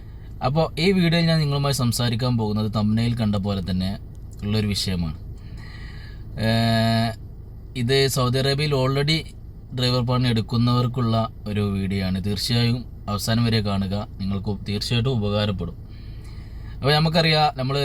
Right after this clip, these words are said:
ഡ്രൈവർ പണി എടുക്കുമ്പോൾ സാധാരണ മിക്കവാറും എന്തെങ്കിലുമൊക്കെ ആയിട്ട് റോട്ടിൽ നിന്ന് നമുക്ക് വയലേഷൻസിന് ഫൈൻ കിട്ടലുണ്ട് ട്രാഫിക്കിൻ്റെ അടുത്തുനിന്ന്.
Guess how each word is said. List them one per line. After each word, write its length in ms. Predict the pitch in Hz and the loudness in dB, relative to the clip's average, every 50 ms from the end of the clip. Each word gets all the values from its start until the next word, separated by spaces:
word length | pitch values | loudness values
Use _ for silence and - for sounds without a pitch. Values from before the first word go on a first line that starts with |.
| 139 135 131 127 120 120 | 2 2 2 2 2 0
ഡ്രൈവർ 220 | 123 120 123 120 123 | 0 0 0 0 0
പണി 100 | 127 131 127 | 0 0 -2
എടുക്കുമ്പോൾ 300 | 120 120 123 120 120 110 113 | -2 0 2 2 2 2 2
സാധാരണ 400 | 110 107 110 110 110 104 113 113 117 117 - - - - - - - - - - - - - - - - | 2 2 2 2 2 2 2 2 2 2 0 -4 -10 -14 -14 -16 -16 -16 -14 -14 -14 -14 -14 -10 -8 -6
മിക്കവാറും 480 | 135 135 165 160 165 170 170 170 165 - - - - - - 131 127 | -4 0 4 6 6 6 6 4 2 0 -6 -12 -16 -10 -6 -4 -4
എന്തെങ്കിലുമൊക്കെ 540 | 131 131 147 151 175 180 202 196 175 190 170 | 0 0 2 2 2 2 0 2 2 4 4
ആയിട്ട് 280 | 175 151 135 151 151 147 143 139 - - - - - - - - - - 127 | 4 2 2 2 2 2 2 0 -4 -12 -16 -16 -16 -16 -16 -16 -12 -4 -2
റോട്ടിൽ 200 | 127 127 117 117 | 0 0 2 2
നിന്ന് 120 | 123 127 123 | 2 2 2
നമുക്ക് 240 | 123 120 101 113 117 117 117 | 2 2 2 0 0 2 2
വയലേഷൻസിന് 720 | 113 110 107 110 107 104 - 110 110 104 - 113 110 110 110 117 - - - - - - - - | 2 2 2 2 0 0 0 0 0 0 0 0 0 2 0 -2 -4 -10 -14 -14 -14 -14 -8 -6
ഫൈൻ 220 | 107 101 98 98 104 101 | -4 -2 0 0 0 0
കിട്ടലുണ്ട് 360 | 90 82 92 87 80 76 - - - - - - - - | 0 -2 -4 -4 -4 -6 -8 -12 -12 -12 -12 -10 -8 -2
ട്രാഫിക്കിൻ്റെ 460 | 101 98 90 92 92 87 87 80 82 | -2 -2 -2 -2 -4 -4 -4 -4 -4
അടുത്തുനിന്ന്. 260 | 78 - - 76 78 | -6 -8 -8 -8 -8